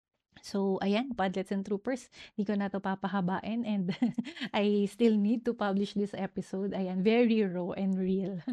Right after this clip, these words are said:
<laughs> Ayan, I will put the, the, ano, I will put the link on the show notes. Again, valuepodmarketing dot com forward slash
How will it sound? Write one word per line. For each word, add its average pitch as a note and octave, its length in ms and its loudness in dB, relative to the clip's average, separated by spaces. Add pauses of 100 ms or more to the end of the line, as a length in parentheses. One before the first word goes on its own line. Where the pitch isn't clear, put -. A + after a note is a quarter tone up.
(180)
<laughs> - 360 -12
Ayan, G#3+ 200 0
I C4 140 4
will E4+ 180 6
put C#4+ 280 -2
the, G#3+ 360 0 (260)
the, G#3 220 0
ano, G3 280 0
I A3 120 2
will C4+ 140 2
put D4 240 0
the G3+ 800 -2
link B3+ 400 2
on A#3 120 2
the G#3+ 120 2
show G#3 200 0
notes. G3+ 480 -2 (280)
Again, G#3+ 560 2
valuepodmarketing G3+ 1200 0
dot A#3+ 240 -2
com A#3+ 240 -2
forward G3 440 -4
slash F#3+ 400 -4